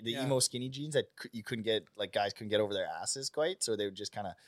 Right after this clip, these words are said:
Speaker 1: belt 'em around their ass.
Speaker 2: Yeah, okay.
Speaker 1: Yeah.
Speaker 2: Yeah, that was annoying. But I also do like skinny jeans. But not, like, that tight, obviously.
Speaker 1: Yeah, like, they're, d-, d-, dudes would wear chicks
Speaker 2: Yeah.
Speaker 1: skinny jeans.
Speaker 2: Yeah.
Speaker 1: Yeah. That
Speaker 2: That's
Speaker 1: was bad.
Speaker 2: weird.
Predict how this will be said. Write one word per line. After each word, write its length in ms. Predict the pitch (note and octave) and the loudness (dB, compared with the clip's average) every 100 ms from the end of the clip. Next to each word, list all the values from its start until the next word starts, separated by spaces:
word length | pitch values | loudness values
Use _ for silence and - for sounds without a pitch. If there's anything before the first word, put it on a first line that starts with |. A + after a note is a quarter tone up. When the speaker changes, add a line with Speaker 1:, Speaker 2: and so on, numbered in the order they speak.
| - - | -20 -14
Speaker 1:
belt 360 | G2+ G#2+ G#2+ A#2 | 0 2 4 2
'em 100 | G#2 | -2
around 380 | F2+ F#2 G2 A#2 | -2 -4 -4 -2
their 160 | B2+ | -2
ass. 420 | C3 D3+ G#3+ - | -2 -4 -6 -6
Speaker 2:
Yeah, 320 | D#3 C#3 C3+ C#3 | -2 0 0 0
okay. 540 | D3 E3 C#3 B2+ D3+ | 0 -2 -2 -4 -4
Speaker 1:
Yeah. 260 | B2 F#3 D#3 | -4 -2 -4
Speaker 2:
Yeah, 160 | C3+ B2+ | -6 -2
that 200 | C3 E3 | -2 -2
was 140 | D#3 | -4
annoying. 460 | C#3 B2+ C3+ B2+ C#3 _ _ - | -10 -14 -14 -14 -16 _ _ 0
But 100 | D3+ | 2
I 100 | C#3 | 2
also 340 | C#3+ D#3+ D#3+ C#3+ | 2 2 0 -4
do 220 | - E3 | -6 -6
like 160 | C#3 - | -4 -4
skinny 280 | - D3 | -4 -6
jeans. 460 | B2+ A#2 A2+ - - _ _ _ _ _ _ _ _ _ _ _ - | -8 -12 -8 -6 -6 _ _ _ _ _ _ _ _ _ _ _ -8
But 80 | C#3+ | 0
not, 280 | C#3+ C#3+ - | 0 0 -2
like, 180 | C3 A#2+ | -4 -2
that 220 | C3 A#2 | -2 -2
tight, 280 | - A#2 A2+ | -6 -6 -8
obviously. 540 | A2+ A2+ A#2 - A#2+ A#2+ | -10 -8 -2 0 0 0
Speaker 1:
Yeah, 120 | A#2 | 0
like, 160 | A2 A#2 | 2 0
they're, 180 | C3 A#2 _ - | 0 -2 _ -16
d-, 100 | A#2+ | -12
d-, 100 | B2 | -6
dudes 340 | A#2+ C3 B2+ | 0 0 0
would 80 | A#2+ | 0
wear 120 | A#2 | 0
chicks 420 | - C#3+ C#3 - | 0 -2 -2 -4
Speaker 2:
Yeah. 160 | C#3+ C3 | -4 -6
Speaker 1:
skinny 280 | B2 G#2 F2+ | -4 -6 -8
jeans. 240 | F2 E2 | -10 -8
Speaker 2:
Yeah. 220 | C3+ A#2 A#2 - | -8 -8 -12 -8
Speaker 1:
Yeah. 180 | G#2+ A#2 E2 | -2 -2 -4
That 360 | - _ A2 A#2 | -14 _ 0 2
Speaker 2:
That's 60 | |
Speaker 1:
was 100 | A#2+ | 2
bad. 200 | - E2 | 0 -6
Speaker 2:
weird. 180 | E2 | -8